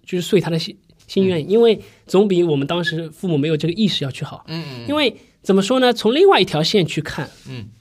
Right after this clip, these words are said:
Speaker 1: 就是我可以跟你分享为什么我女儿一生下来，我就给她买了两百万保额的这个
Speaker 2: 这么多。
Speaker 1: 重大，对。
Speaker 2: OK。
Speaker 1: 就是，是，是。
Speaker 2: 我能追问一下吗？
Speaker 1: 嗯。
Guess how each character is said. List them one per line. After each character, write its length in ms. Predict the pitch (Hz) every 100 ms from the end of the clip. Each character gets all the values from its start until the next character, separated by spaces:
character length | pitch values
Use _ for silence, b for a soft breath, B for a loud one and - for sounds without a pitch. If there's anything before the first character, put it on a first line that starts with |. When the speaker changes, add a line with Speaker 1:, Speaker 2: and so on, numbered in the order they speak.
| _
Speaker 1:
就 100 | -
是 260 | 160 165 143
我 200 | 123 135
可 180 | 135 160
以 220 | 170 135 b b b b
跟 120 | 180
你 60 |
分 140 | 143 165
享 120 | 147
为 100 | 202
什 120 | 208
么 80 | 139
我 280 | 131 117 113 - _ - _
女 160 | 147 135
儿 120 | 147
一 60 |
生 320 | 185 - 190 196
下 140 | 180
来， 120 | 123
我 80 | 117
就 100 | 113
给 60 | 143
她 140 | -
买 180 | 139 117
了 100 | 110
两 280 | 117 208 175
百 180 | 156 123
万 180 | 123 139 _
保 180 | 120 110
额 100 | 110
的 100 | 117
这 140 | 113
个 120 | 120 110 - b b
Speaker 2:
这 120 | -
么 80 | 156
多。 120 | 107 -
Speaker 1:
重 180 | 160
大， 120 | 151 139
对。 340 | - 156 - -
Speaker 2:
OK。 320 | 143 127 101 -
Speaker 1:
就 160 | - 220
是， 240 | 202 302
是， 420 | - - 285 202 -
是。 140 | 151
Speaker 2:
我 80 | 147
能 180 | 156 175
追 160 | 196
问 140 | 196 151
一 100 | 110
下 100 | 104
吗？ 20 |
Speaker 1:
嗯。 120 | 160